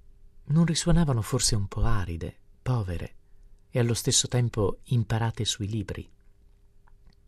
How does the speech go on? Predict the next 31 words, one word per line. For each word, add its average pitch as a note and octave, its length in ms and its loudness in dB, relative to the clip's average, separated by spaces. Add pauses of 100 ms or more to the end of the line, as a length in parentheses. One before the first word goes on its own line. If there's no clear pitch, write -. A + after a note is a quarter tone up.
(340)
La B2+ 140 2
chiave E2+ 500 2
per - 160 -6
capire G#2+ 400 0
l'ira G#2+ 280 0
di F#2+ 220 -6
Dio G#2+ 300 0
verso F#2 300 -2
gli F2+ 120 -2
amici G2+ 280 -4
di F2 160 -6
Giobbe E2+ 440 -8 (560)
consiste C3 480 0
forse - 340 -2
nel G2 140 -2
fatto A#2+ 380 -4
che - 100 -6
erano G2+ 200 -2
peccatori G#2+ 520 -6
mediocri, G2 600 -6 (640)
che - 120 2
avevano B2+ 380 4
compreso B2+ 600 -2
Dio B2 400 2 (240)
non D#3+ 320 2
come G#2+ 240 0
un G2+ 120 0
Dio G#2 200 2
personale G2+ 760 -2
e F2+ 40 -4
vivente, E2+ 680 -8